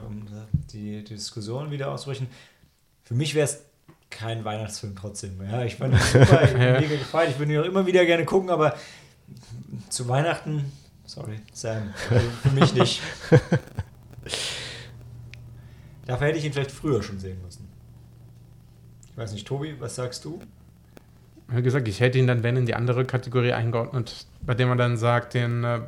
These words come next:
Speaker 2: man schaut ihn halt selbst, äh, selbst öfter zu Weihnachten. Da ich ihn jetzt vorher nicht kannte, äh, wär ich jetzt, ich wür-, ich wür-, ich würde ihn mir auch, äh, so zu einer anderen Zeit angucken, aber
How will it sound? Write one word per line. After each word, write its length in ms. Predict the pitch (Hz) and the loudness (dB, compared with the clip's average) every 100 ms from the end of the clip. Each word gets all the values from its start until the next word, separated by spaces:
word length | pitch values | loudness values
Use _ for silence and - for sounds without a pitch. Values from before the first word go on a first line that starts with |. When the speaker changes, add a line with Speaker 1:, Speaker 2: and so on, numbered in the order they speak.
| - - | -12 -4
Speaker 2:
man 160 | 117 | -4
schaut 260 | 113 120 123 | 0 0 2
ihn 140 | 127 | 0
halt 140 | 117 110 | 0 0
selbst, 640 | 127 139 - - - - | 0 0 -4 -14 -16 -12
äh, 260 | 120 110 107 104 - _ | -8 -6 -6 -8 -14 _
selbst 260 | - 120 - | -4 -2 -2
öfter 260 | 120 123 - | -2 -2 -2
zu 140 | 120 | 0
Weihnachten. 340 | 113 107 - 123 | 0 -2 -6 -4
Da 100 | 110 | -2
ich 160 | 131 | -2
ihn 100 | 139 | 0
jetzt 200 | 135 127 | 0 0
vorher 260 | - 143 135 | 0 2 4
nicht 280 | 131 127 - | 2 0 -2
kannte, 640 | 139 165 185 185 127 170 - - - - - - - - | 2 4 4 4 0 0 -10 -20 -20 -20 -20 -20 -14 0
äh, 60 | 139 | 6
wär 1120 | 143 143 143 139 135 135 139 143 151 156 147 | 8 8 6 2 0 0 4 6 6 4 0
ich 180 | - | -2
jetzt, 600 | 143 - - - - - - _ - - - - - - - | -2 -4 -8 -8 -8 -10 -16 _ -20 -20 -20 -20 -20 -18 -2
ich 100 | 110 | 4
wür-, 40 | 190 | 4
ich 160 | 139 | 6
wür-, 100 | 180 | 6
ich 160 | 185 - | 6 6
würde 180 | 185 180 | 6 8
ihn 80 | 170 | 8
mir 160 | 165 | 6
auch, 140 | 156 123 - - - | 6 2 -4 -8 -2
äh, 240 | 135 135 | 2 4
so 280 | 120 143 165 | 6 6 6
zu 260 | 160 - 139 | 4 2 2
einer 200 | 127 123 | 2 2
anderen 300 | 120 151 143 | 4 6 4
Zeit 280 | - 139 127 | 4 0 2
angucken, 520 | 127 135 131 135 123 | 2 2 0 -2 -4
aber 560 | 120 120 117 117 110 | 0 2 2 2 0